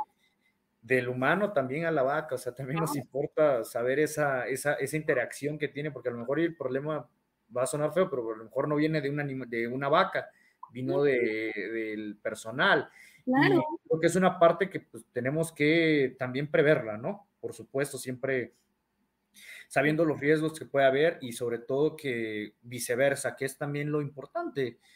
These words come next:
Speaker 1: Y bien, ahorita no sé si haya algunas preguntas ahí, no sé si se encuentre por ahí Aileen.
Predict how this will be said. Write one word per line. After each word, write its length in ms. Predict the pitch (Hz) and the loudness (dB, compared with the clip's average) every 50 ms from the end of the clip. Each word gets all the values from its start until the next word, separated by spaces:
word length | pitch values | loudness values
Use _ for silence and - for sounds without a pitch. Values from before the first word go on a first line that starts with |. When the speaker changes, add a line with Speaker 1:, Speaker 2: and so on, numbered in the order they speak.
| _ _ _ _ _ _ - | _ _ _ _ _ _ -8
Speaker 1:
Y 800 | 165 165 165 165 165 165 165 165 165 165 165 165 165 165 165 160 147 - - - - | -4 -2 0 0 0 2 2 2 2 2 2 2 2 0 0 -2 -4 -8 -16 -8 -2
bien, 360 | 139 175 185 185 165 156 - | 2 2 4 4 2 -2 -4
ahorita 480 | - 143 147 147 160 156 156 - 185 180 | -2 0 2 2 2 2 0 0 0 0
no 140 | 170 170 165 | 2 0 -2
sé 160 | 165 185 185 | 0 -2 -4
si 240 | 185 - 185 185 180 | -4 -4 -2 2 4
haya 680 | 170 165 165 165 170 170 170 170 165 160 147 135 - - _ _ _ _ _ _ _ - - _ _ _ - | 6 6 6 6 4 6 6 8 8 6 6 4 0 -6 _ _ _ _ _ _ _ -20 -20 _ _ _ -8
algunas 520 | 131 135 131 139 156 156 165 165 160 160 | -6 -6 -4 -2 -2 2 2 2 2 2
preguntas 600 | - - 139 131 123 135 143 147 - 160 156 - | 0 -4 -4 -4 -2 -4 -6 -4 -2 -2 -2 0
ahí, 360 | 139 131 135 143 160 202 208 196 | 0 0 0 0 -2 -2 -4 -6
no 120 | 143 135 | -8 -8
sé 80 | 131 - | -10 -10
si 60 | - | -10
se 60 | 143 | -10
encuentre 380 | 127 117 127 131 131 135 127 123 | -8 -6 -6 -6 -4 -2 -4 -4
por 200 | - - 120 110 | -4 -4 -4 -2
ahí 240 | 107 110 117 120 120 - | -2 -2 -4 -6 -8 -8
Aileen. 480 | 107 110 110 110 135 180 226 233 - | -8 -6 -6 -4 -6 -6 -6 -8 -10